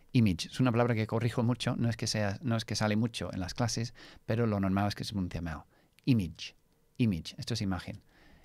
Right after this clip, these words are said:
Imagine. Imagine all the people, ¿no? John Lennon. Image. Image. Vale, ahí lo tienes.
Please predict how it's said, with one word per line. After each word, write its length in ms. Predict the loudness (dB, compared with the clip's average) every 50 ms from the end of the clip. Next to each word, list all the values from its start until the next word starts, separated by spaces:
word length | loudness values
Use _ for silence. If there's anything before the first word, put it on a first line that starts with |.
| -12 _
Imagine. 500 | 0 2 6 6 6 6 6 2 -2 -4 -8 -16 _ _ _ _ _ -20 -20 -20 _ _ _
Imagine 420 | 0 2 4 4 4 4 4 4 4
all 100 | 2 0
the 60 | 0
people, 400 | 0 -2 -2 -2 -2 -6 -8 -8 -6
¿no? 160 | -2 -2 0 0
John 160 | 0 0 0
Lennon. 300 | 0 0 -2 -4 -8 -14 -20 -20 -20 -20 -20 -20 -20 -20 -4 _
Image. 540 | 6 6 8 6 4 2 -2 -6 -8 -10 -10 _
Image. 520 | 2 4 4 4 2 0 -4 -8 -14 -14 -16 _ _ _ _ _ -18 -12
Vale, 300 | -10 -10 -10 -10 -12 -14 -10
ahí 140 | -8 -6 -6
lo 120 | -6 -6 -10
tienes. 340 | -12 -14 -12 -12 -14 -14